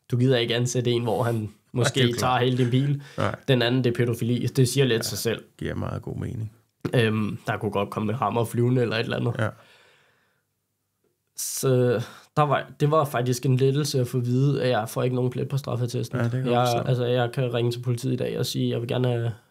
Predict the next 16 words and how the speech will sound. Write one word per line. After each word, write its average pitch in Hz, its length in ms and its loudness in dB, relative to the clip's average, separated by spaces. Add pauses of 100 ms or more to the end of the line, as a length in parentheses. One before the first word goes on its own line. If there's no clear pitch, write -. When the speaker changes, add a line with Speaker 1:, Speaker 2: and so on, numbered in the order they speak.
(140)
Speaker 1:
udprint 127 480 -2
af 120 140 -2
min 117 240 -2
straffeattest, 127 760 -2
og, 117 240 -2 (460)
altså, - 200 -14
det - 100 -6
skal - 160 -10
jeg 120 80 -4
ind - 80 -6
og 123 60 -8
søge 120 260 -2
om, - 140 -6
men 117 220 -4 (340)
Speaker 2:
Ja. 120 40 -2
Speaker 1:
der - 80 -2